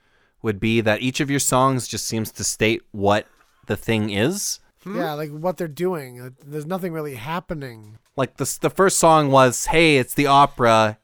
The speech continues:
Speaker 1: it's the opera.
Speaker 3: Yeah.
Speaker 1: Hey, it's the opera,
Speaker 3: Yeah.
Speaker 1: it's the opera." And then the second
Speaker 2: Pretty
Speaker 1: one
Speaker 2: catchy, huh?
Speaker 1: is very catchy. And then the second one, if I'm remembering correctly, was, "Hey, I'm an opera singer."
Speaker 3: Yeah, yeah.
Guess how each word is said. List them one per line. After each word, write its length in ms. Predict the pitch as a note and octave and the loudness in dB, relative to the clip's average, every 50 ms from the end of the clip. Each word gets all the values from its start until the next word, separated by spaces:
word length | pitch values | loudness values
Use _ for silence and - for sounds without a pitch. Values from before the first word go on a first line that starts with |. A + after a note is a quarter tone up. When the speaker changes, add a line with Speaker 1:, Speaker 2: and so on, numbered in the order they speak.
| _ | _
Speaker 1:
it's 220 | - B2 A2 - - | -4 -4 -4 -4 -4
the 100 | C3+ A2+ | -4 0
opera. 680 | B2+ D3+ E3 F#3+ F#3 - A#2 G#2 F#2 F2 F2 F2+ - _ _ _ _ - | 4 6 6 6 6 4 0 2 2 2 0 -2 -6 _ _ _ _ -8
Speaker 3:
Yeah. 120 | D3 D#3 | -4 0
Speaker 1:
Hey, 240 | C#3+ C#3+ C#3 C3+ C3+ | 2 4 6 6 4
it's 180 | A#2+ - - - | 4 2 -2 -4
the 100 | - B2 | -2 2
opera, 640 | B2+ A#2+ A2+ A2+ - - A#2 G#2+ G2+ G2 G2 F2 - | 6 6 6 6 4 4 2 4 4 4 4 2 -2
Speaker 3:
Yeah. 300 | - D#3+ D#3+ D3+ C3+ A#2 | -4 -6 -6 -6 -6 -4
Speaker 1:
it's 240 | A#2+ A2+ - - - | -4 -4 -2 -2 -2
the 80 | - G#2+ | -2 2
opera." 540 | G2 A2+ A2+ A#2+ - - G#2 F#2+ F2+ F2 - - _ _ _ _ _ _ _ _ _ _ - | 4 6 6 4 4 2 -2 -4 -4 -6 -8 -14 _ _ _ _ _ _ _ _ _ _ -4
And 120 | B2 B2 A#2+ | -2 2 2
then 140 | B2 B2+ B2+ | 2 2 2
the 60 | A#2+ | 0
second 300 | - - D3+ C#3 - C#3+ | 0 0 0 0 2 2
Speaker 2:
Pretty 120 | D3 - | 4 4
Speaker 1:
one 80 | - - | 4 6
Speaker 2:
catchy, 400 | G#3 G#3+ B3 A#3+ - - E3+ - | 6 4 4 2 0 -2 -4 0
huh? 260 | D3+ E3 F#3+ F#3 C3+ - _ _ _ _ _ | 2 2 2 2 0 -2 _ _ _ _ _
Speaker 1:
is 120 | - G#2+ G2 | -12 -6 2
very 260 | A#2 A#2 D#3 G3+ F3 | 4 6 6 6 4
catchy. 380 | - - F#2 F2 - - G#2 _ _ _ _ _ _ _ _ _ _ _ - | 2 -2 -6 -8 -8 -14 -20 _ _ _ _ _ _ _ _ _ _ _ -8
And 120 | C3 C3 C3 | -2 0 2
then 120 | C#3 C#3 | 2 2
the 60 | C3+ | 2
second 400 | - - G3+ A3+ - A#3+ G#3+ F3 | 2 2 2 2 2 2 2 4
one, 320 | C#3+ B2+ A2+ G#2+ G#2 G#2 - _ _ _ _ _ | 4 4 4 4 0 -2 -10 _ _ _ _ _
if 140 | - - - | -8 -2 0
I'm 120 | D#3+ E3+ E3 | 2 2 2
remembering 420 | E3+ F3+ A3+ C#4 D4 B3 F3+ C3 | 2 4 2 2 2 2 0 0
correctly, 340 | - - G#2+ F#2+ - G#2+ G2+ | 0 0 0 0 0 -2 0
was, 200 | G2 G2 F#2+ - | 0 0 0 -2
"Hey, 200 | - B2+ B2+ B2+ | 0 0 2 2
I'm 200 | B2 A#2+ B2 B2+ | 2 2 2 2
an 60 | B2 | 0
opera 260 | A#2+ A#2+ B2+ - C#3 | 0 0 -2 -2 -6
singer." 400 | C3+ - - C#3 D#3 F#3 G#3+ A#3+ B3+ | -6 -4 -4 -2 -2 -2 -2 -4 -4
Speaker 3:
Yeah, 360 | F3 G3+ G#3+ G3 E3+ D3+ D3 C#3+ | 0 2 2 2 2 2 0 -2
yeah. 380 | F3 F#3 D#3+ C3 A#2 A#2 C3 | -2 -2 -2 -2 -4 -8 -14